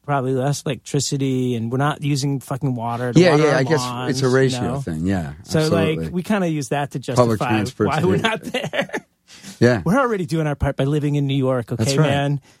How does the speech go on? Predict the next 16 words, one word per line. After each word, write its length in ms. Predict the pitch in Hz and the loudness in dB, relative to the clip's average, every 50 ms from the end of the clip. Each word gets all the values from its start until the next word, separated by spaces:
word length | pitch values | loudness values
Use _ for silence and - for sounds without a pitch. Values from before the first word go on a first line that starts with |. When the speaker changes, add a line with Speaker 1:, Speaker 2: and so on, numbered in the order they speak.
| _ _ _ - | _ _ _ -6
Speaker 2:
Look 140 | 151 - - | -4 0 0
at 60 | 190 | 0
what 160 | 185 165 175 | 2 2 2
we're 100 | 170 156 | 2 2
doing. 320 | 147 147 - - 143 110 - - | 4 4 4 4 4 2 0 -2
Speaker 1:
<laughs> 40 | - - - - - _ _ _ _ - | -6 -6 -8 -10 -10 _ _ _ _ -4
We 80 | - 180 | 0 2
don't 80 | 196 | 2
have 100 | 220 220 | 2 2
a 60 | 226 - | 0 -2
car. 340 | - 175 180 185 175 170 | 0 0 2 2 2 2
We 80 | 170 175 | 0 0
don't 140 | 180 196 175 | 0 0 2
water 200 | 165 170 175 170 | 2 2 2 2
our 200 | 170 165 160 151 | 2 2 0 0
lawn. 680 | 135 127 135 127 131 135 127 127 131 135 139 139 143 | 0 0 0 0 0 0 0 -2 -2 -2 -2 -4 -4